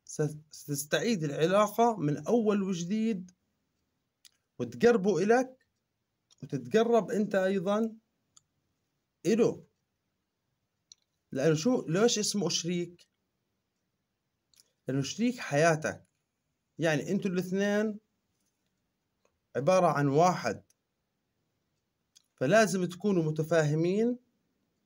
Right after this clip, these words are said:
علشان تقدروا تدفعوا بمصالح العائلة إلى الأمام. وأنت شخص ذكي جدا، فاهم علي شو بقول؟ لأنه لما يصير في نزاعات في البيت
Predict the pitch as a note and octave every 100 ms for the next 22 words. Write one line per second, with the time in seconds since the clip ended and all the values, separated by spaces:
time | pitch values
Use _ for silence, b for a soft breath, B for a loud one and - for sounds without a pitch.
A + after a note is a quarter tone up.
0 | _ _ _ _ _ - C3+ D3 - G#3+
1 | A3+ A#3 A3 - G3 F3+ D#3 A3+ - D3+
2 | D3 C#3+ C#3+ G#3+ F3 C#3 B2+ B2 F#3+ F3+
3 | F3+ G#3+ C4 - _ _ _ _ _ _
4 | _ _ _ _ _ C#3+ C#3+ C#3 B2 C3
5 | G3 C#3 G2+ F3 A3+ G#3+ A#3 D#3+ D3+ G#3+
6 | F3+ G#3+ F3+ G3+ A#3+ B3+ _ _ _ _
7 | _ _ _ _ _ _ _ _ _ -
8 | G3 F#3+ F#3 F3 F#3 F#3 F#3+ F#3+ _ _
9 | _ _ - _ _ _ _ _ _ -
10 | D3+ C#3+ C3 C3+ A3 D3+ G2 - A#2+ B2+
11 | G3 F#3+ F#3+ - C#3 C3+ C3+ A#3+ A#3+ -
12 | G3+ F#3 D#3 D3+ A#2+ A2+ F3 G#3 D3 C#3
13 | B2+ F3 G3 F#3+ F#3+ -